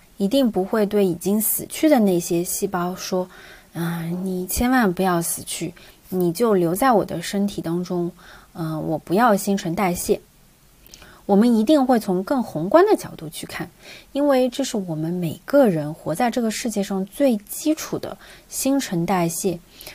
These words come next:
我们必须有老的细胞死去，有新的细胞替代它们，这样呢，这些新的细胞才会为我们提供更多的源源不断的动力。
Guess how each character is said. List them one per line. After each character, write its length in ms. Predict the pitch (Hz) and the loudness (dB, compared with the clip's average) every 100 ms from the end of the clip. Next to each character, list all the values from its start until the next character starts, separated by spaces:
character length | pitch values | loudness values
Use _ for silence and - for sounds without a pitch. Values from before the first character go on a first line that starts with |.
| - | -6
我 60 | 185 | 0
们 160 | 185 196 | 0 4
必 180 | 311 | 4
须 320 | 262 - 330 349 | 4 4 6 8
有 260 | 233 - - - | 8 4 -6 -6
老 240 | 208 180 151 | 0 0 0
的 140 | 147 | -4
细 340 | 165 - - 254 | -6 -6 -2 0
胞 240 | 226 226 | 2 0
死 220 | 220 - | -4 -8
去， 300 | - - 156 165 - - - | -10 -10 -10 -12 -20 -20 -4
有 140 | 175 | -2
新 340 | 170 - 302 370 | -2 2 4 6
的 100 | 294 | 4
细 240 | - 185 | 2 -2
胞 280 | 180 170 175 - | 0 0 -2 -2
替 180 | - | 2
代 160 | 294 202 | 4 4
它 180 | - 151 | 0 -8
们， 140 | 139 - _ - - - - | -10 -14 _ -20 -20 -20 -2
这 140 | 320 | 4
样 160 | 311 262 | 4 4
呢， 100 | 247 | 2
这 140 | 247 | 0
些 160 | 247 233 | -4 -4
新 260 | - 320 | 0 4
的 140 | 359 285 | 4 4
细 200 | - 220 | 0 -2
胞 300 | 202 190 202 - - - - | 2 0 0 -10 -20 -20 -14
才 300 | - 185 180 | -4 0 0
会 240 | 214 220 | 0 2
为 160 | 208 226 | 2 2
我 100 | 180 | 2
们 160 | 165 | 0
提 260 | 175 - 175 | -2 -4 -2
供 240 | 175 208 | 0 0
更 220 | 208 233 208 | 2 0 0
多 220 | 226 233 | 0 0
的 180 | 202 170 - - | 0 -2 -10 -4
源 100 | 175 | 0
源 160 | 202 | 0
不 80 | 196 | -2
断 160 | 208 220 | -2 -4
的 80 | 214 | 0
动 320 | 330 262 160 | 2 2 0
力。 160 | - | -6